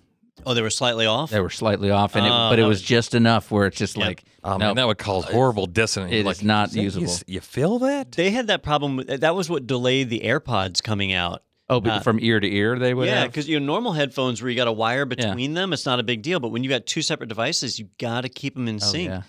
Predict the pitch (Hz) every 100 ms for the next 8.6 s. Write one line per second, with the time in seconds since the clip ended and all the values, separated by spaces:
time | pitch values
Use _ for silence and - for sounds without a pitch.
0 | _ _ - 117 107 123 120 127 135 120
1 | 107 98 - 110 123 127 113 - 107 110
2 | 98 135 135 131 131 - 127 127 123 123
3 | 113 104 95 117 107 120 120 120 110 104
4 | 113 117 113 117 - 107 98 101 107 110
5 | - 113 104 92 - 110 - - 90 92
6 | 95 110 104 104 104 139 208 - 95 98
7 | 98 120 139 - 107 104 135 - 135 92
8 | 90 - 90 87 - -